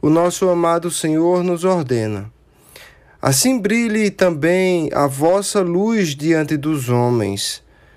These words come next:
para que vejam as vossas boas obras e glorifiquem o vosso Pai que está nos céus." Mateus capítulo cinco, versículo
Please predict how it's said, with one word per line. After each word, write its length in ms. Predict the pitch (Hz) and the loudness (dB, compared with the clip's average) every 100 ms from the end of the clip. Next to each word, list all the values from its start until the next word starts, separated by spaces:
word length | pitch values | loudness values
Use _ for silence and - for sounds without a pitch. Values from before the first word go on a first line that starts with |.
| _ _ _ - | _ _ _ 0
para 200 | 127 131 | 0 2
que 160 | 139 | 0
vejam 800 | 127 113 139 165 185 180 170 160 | 0 0 2 2 2 0 -2 0
as 180 | 151 131 | 0 -2
vossas 580 | 123 139 143 135 135 123 | -2 0 0 -2 -4 -4
boas 600 | 120 143 151 147 123 131 | 0 2 2 2 0 0
obras 720 | 143 170 180 185 196 190 - - - - - | 2 2 0 0 -2 -6 -14 -20 -20 -20 -6
e 80 | 165 | -2
glorifiquem 1120 | 175 202 208 196 - 214 202 - 170 151 - | 2 2 2 -2 -4 -4 -2 -2 0 0 -2
o 100 | 147 | -4
vosso 440 | 139 165 175 - | 0 0 0 -2
Pai 360 | 196 185 160 131 | -2 2 2 2
que 160 | 120 131 | -2 -4
está 360 | 120 - 117 | -4 0 0
nos 280 | 113 113 - | 0 -2 -4
céus." 600 | 104 92 87 95 - - _ - - - - - - | -4 -4 -6 -8 -14 -16 _ -20 -20 -20 -20 -20 -6
Mateus 600 | 120 120 - 131 131 - | -2 -2 0 0 -2 -4
capítulo 680 | 120 127 120 139 143 160 | -6 -6 -6 -4 -2 -2
cinco, 640 | 156 - 208 202 196 - - - - - - | -4 -2 0 0 -4 -16 -20 -20 -20 -20 -6
versículo 960 | - 160 - - 131 - 139 139 131 | 0 0 0 -4 -6 -6 -2 -2 -2